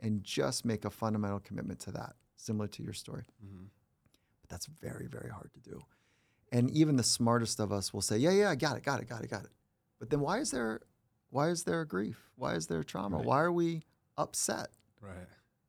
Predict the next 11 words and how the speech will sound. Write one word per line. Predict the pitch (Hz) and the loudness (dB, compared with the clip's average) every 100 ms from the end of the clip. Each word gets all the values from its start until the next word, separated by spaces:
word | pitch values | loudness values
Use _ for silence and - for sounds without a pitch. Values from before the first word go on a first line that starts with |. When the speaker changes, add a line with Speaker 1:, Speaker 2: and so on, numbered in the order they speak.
| _ _ | _ _
Speaker 1:
<laughs> | - - _ _ _ _ _ - | -20 -20 _ _ _ _ _ -4
Right? | 135 151 - - - | 4 4 4 -2 -2
Because | 127 139 120 | 4 4 6
we | 131 | 6
really | 131 131 117 | 6 6 4
do | 120 | 0
care | 117 110 104 | -4 -2 0
about | 110 110 | 0 -2
the | 104 | -2
Speaker 2:
Yeah. | 104 | -2
Speaker 1:
outcome. | 104 - - - | -2 -6 -8 -8